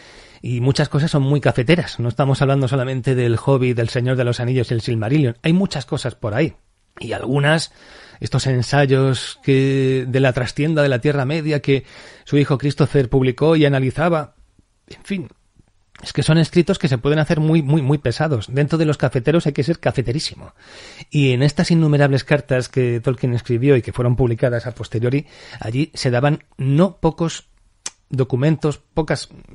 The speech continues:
mu-, muchas informaciones de relevancia para entender este universo, ¿vale? Y es entonces cuando ya podemos sacar conclusiones que tengan algún sentido, ¿vale? De entrada, decir que Tolkien es racista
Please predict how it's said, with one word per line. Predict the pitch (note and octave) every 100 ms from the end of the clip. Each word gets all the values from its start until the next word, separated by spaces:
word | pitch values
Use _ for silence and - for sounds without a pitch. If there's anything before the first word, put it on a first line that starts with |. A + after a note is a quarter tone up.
| -
mu-, | E3 G3 F#3
muchas | G#3 F3 -
informaciones | B2+ C#3 A#2+ C#3
de | A#2+
relevancia | G#2 G2+ - C#3+ C#3 D3 D3 - - -
para | - A#2
entender | A#2+ A#2+
este | B2+ -
universo, | A2 F#2 D#2 - - - _ - - -
¿vale? | B2+ C#3+ - -
Y | D3
es | D#3+
entonces | E3+ D#3 D3 D3
cuando | C3+ A#2+
ya |
podemos | B2+ B2+ C3 -
sacar | A2+ B2
conclusiones | - G#2 A#2 G#2 - A2+ E2+ - - _ _ _ _ _ _
que | B2
tengan | C#3 C3+ C3+ -
algún | - A#2 A2+ C3
sentido, | G2+ - - - - - _ - - - -
¿vale? | - B2+ F3+ - - _
De | C3+
entrada, | C3 B2+ D#3 A#2 F#2+
decir | A#2+ B2+ D3+
que | -
Tolkien | B2 C3+ C3 A#2+
es | B2 -
racista | A#2 A2 F3+ F3 - E3